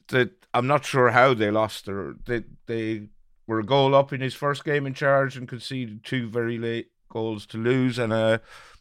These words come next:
they've lost at least one since, as far as I know. So I think he still has to get a win under his belt. But, um,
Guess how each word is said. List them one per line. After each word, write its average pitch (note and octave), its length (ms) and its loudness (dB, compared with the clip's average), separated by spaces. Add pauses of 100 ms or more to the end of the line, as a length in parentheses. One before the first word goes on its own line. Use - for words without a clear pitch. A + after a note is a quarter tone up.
(100)
they've A2 160 -4
lost B2+ 260 0
at A#2+ 100 -2
least C3 260 -2
one C3+ 280 2
since, C#3+ 400 -6
as G#2 120 -10
far A2 220 -4
as G#2 100 -6
I A2 60 -6
know. A2 140 -4
So A#2 160 -4
I A#2 40 2
think B2 200 -8
he A#2+ 40 -10
still C3+ 220 -6
has B2 180 0
to A2+ 80 -12
get A#2+ 140 -8
a - 40 -10
win C3 240 -2
under B2 300 -4
his A#2 160 -10
belt. A#2 400 -8 (600)
But, G#2+ 160 -2
um, G#2 500 -4